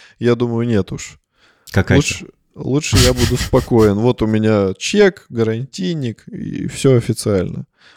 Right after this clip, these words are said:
Speaker 1: Поэтому нормально. Вот такая история. Ну и блок питания обошёлся в, э,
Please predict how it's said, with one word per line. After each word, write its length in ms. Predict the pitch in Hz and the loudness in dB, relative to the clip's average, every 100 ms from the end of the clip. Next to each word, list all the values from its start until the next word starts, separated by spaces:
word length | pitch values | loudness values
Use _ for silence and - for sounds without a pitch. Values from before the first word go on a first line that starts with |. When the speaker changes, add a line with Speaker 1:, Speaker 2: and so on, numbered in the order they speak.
| - | -4
Speaker 1:
Поэтому 680 | 117 120 120 113 107 107 - | -4 -2 0 2 2 0 -8
нормально. 680 | - 117 120 113 90 67 - _ _ _ _ _ _ _ _ - | -8 -4 -2 0 -2 -6 -14 _ _ _ _ _ _ _ _ -12
Вот 480 | 110 120 120 110 - | -4 0 2 0 -2
такая 280 | 110 123 | 0 0
история. 320 | 113 - 120 117 | 0 2 2 2
Ну 180 | 151 | 2
и 80 | 165 | 2
блок 340 | 147 147 165 - | 2 2 0 0
питания 880 | 139 151 160 143 120 107 104 110 107 | 0 0 0 0 -2 0 -2 -4 -6
обошёлся 720 | 110 - 131 135 - - 107 | -4 -4 -2 -2 -2 -6 -6
в, 260 | - - - | -8 -16 -6
э, 480 | 107 107 104 110 | -4 -2 -4 -6